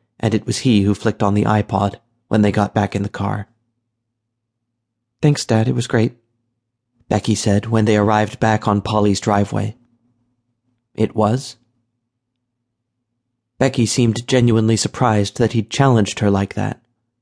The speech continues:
Her face registered something between hurt and confusion, and then flicked back to casual. "Thanks a lot, Dad,"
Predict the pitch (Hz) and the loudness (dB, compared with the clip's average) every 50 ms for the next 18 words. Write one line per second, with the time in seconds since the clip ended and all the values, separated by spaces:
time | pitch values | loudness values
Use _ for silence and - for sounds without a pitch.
0 | _ _ _ _ _ _ _ _ _ _ _ _ _ - 131 117 - - 120 113 | _ _ _ _ _ _ _ _ _ _ _ _ _ -2 -2 -2 0 0 0 0
1 | 113 - - - - 123 123 120 - 113 - - 107 104 - - - 120 113 - | 0 -2 -4 -4 -2 -2 -2 0 -2 -4 -2 -2 -4 -2 -2 -2 0 0 0 0
2 | 113 110 104 117 - - - 120 113 104 98 - 127 120 110 - - - - 117 | 0 -2 -2 -2 -4 -2 0 0 0 0 -2 -2 0 0 0 -2 -4 -6 -6 -6
3 | 107 110 - 107 104 - - 120 117 107 - 101 104 107 - _ _ _ _ _ | -4 -4 -4 -4 -4 -2 0 0 0 0 0 -2 -4 -6 -8 _ _ _ _ _
4 | _ _ _ _ _ _ - 123 104 113 110 104 - - 117 107 - - 104 101 | _ _ _ _ _ _ -4 -2 0 0 0 -2 0 -2 -4 -4 -4 -4 -2 -2
5 | 95 - - - - - 104 101 98 98 98 98 98 - - _ _ _ _ _ | -2 -4 -8 -12 -6 -4 -2 -2 -2 -4 -6 -10 -12 -14 -18 _ _ _ _ _
6 | _ _ _ _ _ _ _ _ _ _ _ _ _ _ _ _ _ _ _ 127 | _ _ _ _ _ _ _ _ _ _ _ _ _ _ _ _ _ _ _ 0
7 | 120 120 - 127 110 104 - - - 110 101 107 - | 0 0 0 0 0 0 0 -2 -2 -2 -2 -4 -6